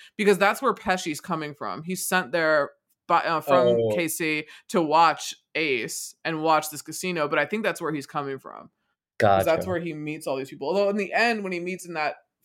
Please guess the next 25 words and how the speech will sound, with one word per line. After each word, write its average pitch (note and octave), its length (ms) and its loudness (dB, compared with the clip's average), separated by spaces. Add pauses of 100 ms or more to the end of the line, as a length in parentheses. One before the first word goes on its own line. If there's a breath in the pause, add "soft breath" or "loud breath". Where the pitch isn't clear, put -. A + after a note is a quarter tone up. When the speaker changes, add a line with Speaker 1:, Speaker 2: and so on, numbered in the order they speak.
Speaker 1:
field, G3+ 320 -2
it's D3 140 -4
in D#3+ 80 -12
Illinois. C#3+ 720 -4 (380)
So G3+ 60 -2
maybe G#3+ 220 4
it's - 80 -4
Chicago? B3+ 880 2 (640)
'Cause G#3+ 140 -6
this G#3 80 -4
is C#4 40 -4
where, D4+ 160 4
like, D4 160 0
the G3 80 0
mob D#3+ 380 2
is. C#3+ 160 -2
It's, E3 180 -10
it's, F3+ 160 -8
maybe A3 300 -2
it's B3 100 -2
Chicago. D3+ 840 -4 (720)
It D3+ 140 -2
could C#3+ 160 -2
Speaker 2:
Hmm. - 20 -2
Speaker 1:
be. C3 380 -4